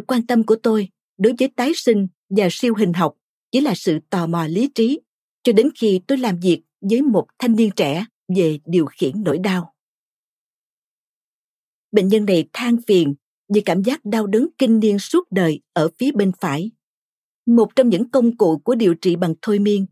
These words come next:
để điều khiển nỗi đau là hướng dẫn đối tượng làm cho nỗi đau tệ hơn, để người đó có thể học cách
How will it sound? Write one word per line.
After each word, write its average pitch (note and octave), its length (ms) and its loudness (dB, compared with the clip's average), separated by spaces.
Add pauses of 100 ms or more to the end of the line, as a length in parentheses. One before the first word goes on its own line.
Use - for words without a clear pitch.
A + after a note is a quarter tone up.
(220)
để F#3 340 2
điều F#3+ 200 2
khiển F#3 220 -2
nỗi F3+ 140 0
đau G3+ 380 -4 (360)
là F#3+ 380 0
hướng C#4+ 180 0
dẫn G#3 140 0
đối D#4 200 0
tượng D3 240 0 (200)
làm G#3+ 260 -2
cho C4 120 -2
nỗi G3 220 2
đau G#3+ 240 -4 (160)
tệ C#3+ 260 2
hơn, F#3+ 240 -2 (440)
để F3+ 140 0
người A3+ 140 2
đó G3 220 -2
có C#4+ 160 -4
thể G3 120 0
học A#3 300 -4
cách E4 160 -4